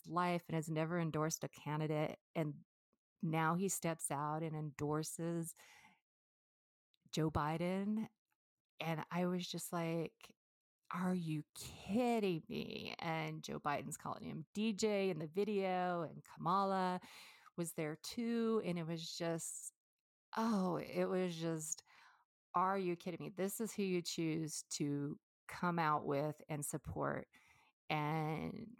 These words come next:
what do they have on you, or how much money are they giving you for this? Um, and I s-, kinda dug deeper, and one of the reasons I think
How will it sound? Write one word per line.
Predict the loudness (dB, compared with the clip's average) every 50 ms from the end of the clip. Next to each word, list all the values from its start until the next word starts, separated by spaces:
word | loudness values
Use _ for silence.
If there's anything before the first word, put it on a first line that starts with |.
| -12
what | -8 -4 0 0 2 0 0 -2
do | 0 0 0 2
they | 2 0 0 -2 -6 -6
have | -2 0 2 2 2
on | 2 0 0 0
you, | 0 0 2 2 2 0 0 -2 -2
or | 0 0 2 2 2 2 2 2 0 0 -2 -2 -4 -6 -8 -12 -20 -20 _ _ _ _
how | -12 -6 -2 0 0
much | 2 0 0 0 0
money | 2 2 2 2
are |
they | 2 0 0
giving | 0 0 0 0 2
you | 2 2 2
for | 0 -2 -4
this? | -2 -2 -2 -2 -2 -2 -2 -4 -4 -6 -8 _ 0 2
Um, | 2 4 2 0 -2 -6 -10 -12 _ _ _ -20 -20 -20 _ _ _ _ _ _ _ -4
and | -2 -2
I | -2
s-, | -2 -6 _ -20 -16 -14 -12 -12 -12 -12 -12 -6 -4
kinda | -2 0 2 0 0
dug | -2 0 2 2 2 2 0 -2
deeper, | 0 0 0 0 0 0 0 0
and | 0 -2 -2
one | -2 0 0
of | 2 2
the | 2 2
reasons | 2 2 2 2 0 0 0
I | -2 -2
think | -2 -2 -4 -4